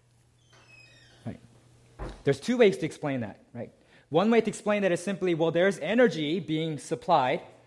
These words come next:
to that kettle, that, which is bringing the water to the boiling point. That's why the kettle is boiling, and that's a very true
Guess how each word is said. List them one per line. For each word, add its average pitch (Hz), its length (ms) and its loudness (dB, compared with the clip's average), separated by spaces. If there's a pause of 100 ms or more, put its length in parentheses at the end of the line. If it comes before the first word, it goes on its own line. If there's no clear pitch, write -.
(320)
to 147 140 -10
that 170 180 2
kettle, 135 480 -2 (560)
that, 127 160 -2
which 139 160 -2
is 139 80 -6
bringing 170 400 0
the 202 80 4
water 165 540 2 (140)
to 185 360 -2 (460)
the 151 80 -2
boiling 156 400 0
point. 123 320 -6 (500)
That's - 460 -2 (200)
why 135 220 2
the 139 80 -4
kettle 147 300 -2
is 131 120 -2
boiling, 139 400 2
and 123 160 -6
that's 139 280 -2
a 165 40 0
very 156 360 0
true 151 500 -4